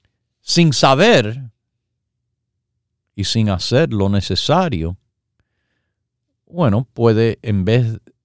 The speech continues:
de ayudarle, a hacerle daño. No, no, no, no.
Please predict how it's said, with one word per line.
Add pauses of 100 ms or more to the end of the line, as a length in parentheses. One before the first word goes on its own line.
(160)
de
ayudarle,
a
hacerle
daño.
No,
no,
no,
no.